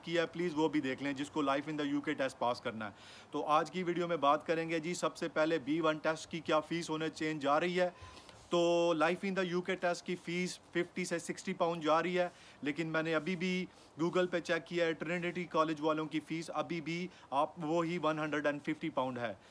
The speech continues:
याद रखिए, जब भी आपने टेस्ट बुक करना है, वो ट्रिनिटी कॉलेज वालों का बुक करना है। ट्रिनिटी कॉलेज वालों की फ़ीस हंड्रेड एंड फिफ्टी पाउंड है। कुछ लोग बी वन टेस्ट जीईएससी ग्रेड फ़ाइव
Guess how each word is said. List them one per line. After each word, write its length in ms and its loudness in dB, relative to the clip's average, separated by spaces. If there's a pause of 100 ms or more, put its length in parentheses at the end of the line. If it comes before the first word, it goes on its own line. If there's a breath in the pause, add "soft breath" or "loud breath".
(240 loud breath)
याद 260 2
रखिए, 300 -2
जब 240 0
भी 120 -4
आपने 260 0
टेस्ट 340 -4
बुक 140 -6
करना 240 -2
है, 160 0
वो 140 0
ट्रिनिटी 440 -6
कॉलेज 340 0
वालों 220 0
का 120 -2
बुक 220 -4
करना 240 -2
है। 160 -4 (340 loud breath)
ट्रिनिटी 380 0
कॉलेज 340 2
वालों 240 2
की 140 -6 (160)
फ़ीस 320 -2
हंड्रेड 260 -2
एंड 140 -4
फिफ्टी 300 -4
पाउंड 300 0
है। 100 -2 (120)
कुछ 200 -4
लोग 260 -2
बी 140 -4
वन 280 0
टेस्ट 260 -2
जीईएससी 560 -2
ग्रेड 360 -2
फ़ाइव 220 0